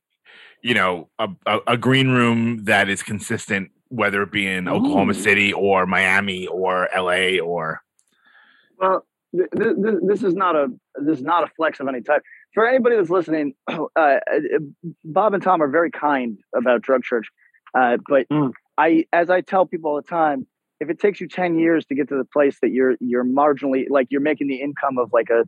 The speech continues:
Speaker 2: twenty-six-year-old, uh, it, it, it, it's, you know,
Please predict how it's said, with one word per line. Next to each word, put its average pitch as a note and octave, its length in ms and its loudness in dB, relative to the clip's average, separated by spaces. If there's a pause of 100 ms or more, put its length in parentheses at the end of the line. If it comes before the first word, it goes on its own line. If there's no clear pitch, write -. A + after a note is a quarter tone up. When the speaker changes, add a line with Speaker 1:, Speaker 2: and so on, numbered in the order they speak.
Speaker 2:
twenty-six-year-old, B2 800 2 (400)
uh, B2+ 260 4 (120)
it, C#3 260 -2
it, C#3+ 240 0
it, C#3 180 0 (140)
it's, D3+ 220 -2 (1120)
you A#3 160 0
know, - 180 4